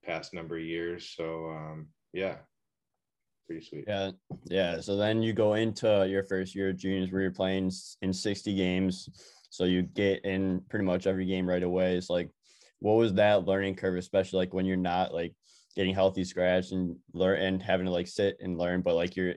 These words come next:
Speaker 2: actually in game action and you have to learn on the fly?
Speaker 1: Yeah, um, you know, I think it comes down to, like, your coach and how they are gonna, you know, work with you through that stuff. And I was lucky to have,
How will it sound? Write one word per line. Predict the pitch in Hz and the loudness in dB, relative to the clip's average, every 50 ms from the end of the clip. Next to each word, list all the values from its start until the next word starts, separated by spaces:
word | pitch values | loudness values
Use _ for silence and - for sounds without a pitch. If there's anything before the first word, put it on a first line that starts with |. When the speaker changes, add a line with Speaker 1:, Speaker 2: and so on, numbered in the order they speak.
| - - - | -4 -4 -2
Speaker 2:
actually | 90 87 87 - - 87 85 | -2 -2 -2 -4 -4 -4 -2
in | 90 90 85 | -2 -2 -2
game | 82 80 82 85 80 | -2 -2 -2 -2 -2
action | 80 80 82 82 - - 85 87 | 0 0 -2 -2 -4 -6 -6 -4
and | 87 82 | -4 -4
you | 80 82 | -4 -2
have | 80 80 80 - | -2 -2 -4 -4
to | 85 80 78 | -8 -10 -6
learn | 82 82 85 85 80 | -4 -4 -2 -2 -4
on | 73 80 80 78 | -4 -6 -6 -8
the | 78 | -8
fly? | - - 78 80 82 85 82 78 - _ _ _ _ - - _ _ _ _ _ _ _ _ _ _ _ _ _ _ _ _ _ _ _ _ _ _ _ _ _ _ _ - | -6 -4 -2 0 0 0 -2 -4 -6 _ _ _ _ -20 -20 _ _ _ _ _ _ _ _ _ _ _ _ _ _ _ _ _ _ _ _ _ _ _ _ _ _ _ -4
Speaker 1:
Yeah, | 117 123 135 135 127 117 107 107 107 107 107 113 113 110 107 107 104 104 | 0 2 2 2 2 2 2 0 0 -2 -4 -2 -2 -2 -2 -4 -4 -6
um, | 101 101 98 98 - _ _ - | -6 -8 -10 -12 -14 _ _ -8
you | 131 | -4
know, | 120 123 | -2 -2
I | 120 113 | -2 -2
think | 131 131 120 143 | -2 -4 -2 -2
it | 135 117 - - 120 110 - | -4 -4 -6 -12 -18 -12 -8
comes | - 113 110 104 - | -6 -6 -4 -6 -6
down | - 92 90 92 98 101 101 | -6 -6 -6 -4 -4 -4 -2
to, | 101 95 | -2 -2
like, | 90 85 82 - - | -2 -2 -4 -6 -6
your | 87 85 | -8 -8
coach | 82 - 87 85 92 90 - - - | -6 -6 -6 -6 -6 -8 -10 -10 -10
and | 85 85 85 87 82 - - | -10 -10 -10 -12 -14 -12 -8
how | 95 87 85 85 85 85 80 80 | -6 -6 -4 -4 -6 -8 -8 -6
they | 85 85 82 82 82 82 85 80 - | -6 -4 -4 -4 -4 -4 -6 -8 -8
are | 85 85 82 | -10 -8 -8
gonna, | 87 82 85 82 80 - _ - | -8 -8 -10 -10 -14 -14 _ -12
you | 95 85 | -10 -8
know, | 85 82 | -8 -6
work | 80 82 82 82 - | -6 -8 -8 -10 -12
with | 87 - - | -14 -12 -10
you | 92 85 | -10 -10
through | - - 90 87 85 | -10 -10 -10 -6 -6
that | 90 87 78 | -6 -6 -6
stuff. | - - 95 92 92 - - | -8 -8 -6 -8 -8 -8 -10
And | 85 85 | -8 -6
I | 87 90 | -6 -6
was | 92 87 92 | -6 -4 -4
lucky | 92 85 - - 92 | -6 -6 -6 -8 -8
to | 87 85 | -6 -4
have, | 90 87 85 82 | -4 -4 -4 -6